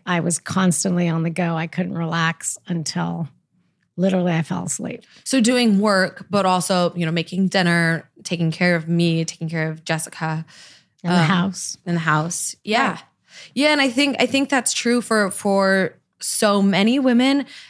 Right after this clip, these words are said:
Speaker 2: And I think sometimes we like to, um, have this ideal that egalitarian relationships are what most people want and aspire to, but apparently a quarter of the country, you know, as, though they think we're equal,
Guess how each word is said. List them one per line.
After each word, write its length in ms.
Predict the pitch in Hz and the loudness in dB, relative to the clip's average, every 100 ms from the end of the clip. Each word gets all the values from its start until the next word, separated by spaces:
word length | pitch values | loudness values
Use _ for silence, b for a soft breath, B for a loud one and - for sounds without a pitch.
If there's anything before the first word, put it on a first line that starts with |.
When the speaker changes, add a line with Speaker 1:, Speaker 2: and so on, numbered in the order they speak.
| B | B
Speaker 2:
And 100 | 202 | -2
I 80 | 196 | -2
think 260 | 185 196 180 | 2 2 2
sometimes 460 | - 180 180 180 160 | 2 2 4 2 2
we 140 | 185 | 0
like 320 | 170 165 - | 2 0 -2
to, 680 | - - 175 170 170 165 165 b b b b _ _ _ _ - | -6 0 2 4 4 2 0 b b b b _ _ _ _ -6
um, 440 | 180 175 165 160 | -2 0 0 0
have 180 | - 208 | 0 0
this 180 | 202 190 | 0 2
ideal 480 | 190 160 190 180 175 | 0 2 2 4 4
that 220 | 170 - | 0 0
egalitarian 800 | 175 175 165 165 170 170 170 160 | -2 0 0 -2 -4 -2 -4 -4
relationships 640 | 170 165 - 208 247 269 | -4 -4 -6 -6 -6 -6
are 60 | 190 | -8
what 160 | 170 170 | -6 -2
most 260 | 165 165 | -2 -2
people 520 | - 165 170 165 165 b b b | -6 -4 -2 0 -2 b b b
want 380 | - 170 165 254 - | -2 2 2 2 0
and 100 | 180 | 0
aspire 440 | 175 160 165 196 | 0 -2 0 0
to, 200 | 208 269 | -2 -4
but 240 | 262 180 - | -2 -4 -6
apparently 520 | - 185 - 185 175 | -4 -4 -2 -4 -4
a 40 | |
quarter 380 | 180 - 180 180 | -4 -4 -2 -2
of 100 | 175 | -4
the 80 | 175 | -4
country, 600 | 233 269 240 202 202 208 - _ _ _ _ _ _ _ | -2 -2 -2 -2 -2 -4 -6 _ _ _ _ _ _ _
you 100 | - | -6
know, 240 | 180 165 185 _ | -4 -4 -6 _
as, 180 | - 165 - - - | -6 -6 -6 -8 -6
though 180 | - 196 | 0 2
they 120 | 202 | 4
think 240 | 202 196 185 | 2 2 2
we're 120 | 185 | 0
equal, 600 | 190 202 190 190 185 180 | 0 -2 0 2 2 0